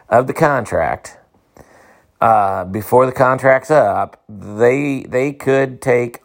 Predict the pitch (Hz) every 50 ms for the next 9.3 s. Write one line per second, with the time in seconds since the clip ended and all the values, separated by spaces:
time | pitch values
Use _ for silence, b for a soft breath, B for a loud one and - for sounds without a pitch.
0 | _ - - - - 120 127 135 143 139 131 123 120 113 104 98 98 104 98 -
1 | - 110 101 95 92 92 - - - 95 95 98 98 92 - - 120 127 139 143
2 | 131 - 120 110 110 110 92 95 95 95 95 - 98 95 92 87 87 85 87 90
3 | 92 95 95 95 B B B B B B B B - 123 131 147 156 151 135 127
4 | 123 123 123 120 120 117 113 107 104 95 98 101 101 101 98 95 92 92 90 82
5 | - - - 92 95 90 85 80 78 73 60 80 78 80 76 64 69 - - -
6 | - 110 104 - - 143 143 139 120 - - - 101 101 101 101 101 - - 78
7 | 85 104 98 113 113 110 78 76 104 101 101 95 - - 107 110 104 98 98 95
8 | 104 107 98 87 85 85 - _ - - 127 127 123 120 117 117 120 95 85 -
9 | - 65 52 - - -